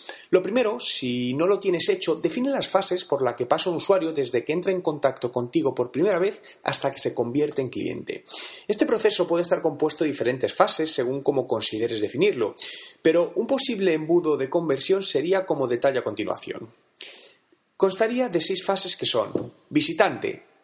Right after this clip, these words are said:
no sabemos nada de él. Lead, pasamos de tener un usuario anónimo a uno conocido. M Q L o Marketing Qualified Leads,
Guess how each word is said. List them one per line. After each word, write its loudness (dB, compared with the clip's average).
no 0
sabemos 0
nada 2
de -2
él. -10
Lead, 0
pasamos 2
de 2
tener 0
un 0
usuario 2
anónimo -2
a 2
uno -2
conocido. -4
M 2
Q 2
L 2
o 0
Marketing -2
Qualified 0
Leads, -6